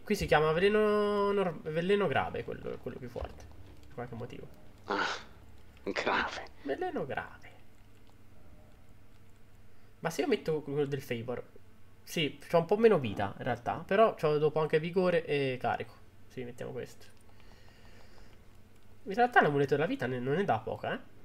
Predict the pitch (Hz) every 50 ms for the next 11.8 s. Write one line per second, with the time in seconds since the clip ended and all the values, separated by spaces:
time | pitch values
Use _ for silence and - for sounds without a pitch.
0 | - - - - - - - - - - - - - - - - - - - -
1 | - - - - - - - 131 98 - - - - - - - - - - -
2 | - - - - - - - - 113 107 - - - - - - - - - -
3 | - - - - - - - - - - - - - - - - - - - -
4 | - - - - - - - - 185 202 208 - 247 240 294 226 - 254 240 247
5 | - 240 233 226 220 220 220 220 220 214 - - - - - - - - - -
6 | 208 - - 208 208 - 233 233 220 226 220 220 233 220 226 226 214 220 214 208
7 | 208 202 - 202 196 190 180 185 180 180 - 208 196 - - 180 185 190 202 262
8 | 285 277 254 220 175 185 185 - 226 247 240 - 170 147 147 147 156 147 - 151
9 | 143 139 123 120 - - - 123 - 147 156 151 - - - - - - 139 143
10 | 139 156 170 - 160 - 143 135 131 131 135 135 147 156 147 - - - 143 170
11 | - - 104 110 127 135 127 - - - 143 131 101 110 135